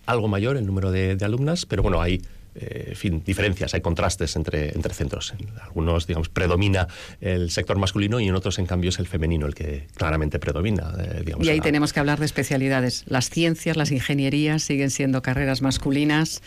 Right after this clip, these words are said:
Speaker 1: Exacto.
Speaker 2: las carreras de humanidades, de
Speaker 1: Exacto.
Speaker 2: letras siguen siendo
Speaker 1: Exacto.
Speaker 2: femeninas. Una brecha de género que también es una de las preocupaciones ahora mismo de la universidad.
Speaker 1: Sí, es una de nuestras preocupaciones, es verdad,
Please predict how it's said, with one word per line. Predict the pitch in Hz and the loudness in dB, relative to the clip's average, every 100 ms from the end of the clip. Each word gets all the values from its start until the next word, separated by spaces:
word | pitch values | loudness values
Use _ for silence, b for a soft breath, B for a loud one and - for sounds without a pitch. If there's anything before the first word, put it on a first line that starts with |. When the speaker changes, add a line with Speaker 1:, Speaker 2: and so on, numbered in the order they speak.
| B | B
Speaker 1:
Exacto. | 101 - | -2 0
Speaker 2:
las | 139 | 0
carreras | - 151 147 151 | 0 2 2 2
de | |
humanidades, | 147 143 143 147 143 | 2 4 4 4 4
de | 143 | 4
Speaker 1:
Exacto. | 147 | 2
Speaker 2:
letras | 147 143 143 | 2 2 2
siguen | 143 139 | 2 2
siendo | - 139 | 2 2
Speaker 1:
Exacto. | 139 147 | 2 4
Speaker 2:
femeninas. | 139 139 143 131 | 4 4 4 2
Una | 185 170 | 4 4
brecha | 180 180 | 2 2
de | 175 | 2
género | - 185 180 190 | 4 2 2 2
que | 165 | 2
también | 147 170 226 B B | 2 2 2 B B
es | - | 0
una | 190 277 | 2 4
de | |
las | 180 | 4
preocupaciones | - 151 143 139 - 277 160 113 - B B B | 2 0 0 -2 2 2 2 0 -4 B B B
ahora | 160 | 4
mismo | 156 147 139 | 4 4 2
de | 135 | 2
la | 127 | 2
universidad. | 139 131 120 - - | 2 2 0 -2 -2
Speaker 1:
Sí, | - 147 - - | 0 0 0 -8
es | - 117 | -6 0
una | 110 | 2
de | |
nuestras | 92 - - | 2 -2 -6
preocupaciones, | - 90 85 95 82 | -8 -8 -4 -2 -2
es | - | -2
verdad, | 92 90 | 0 0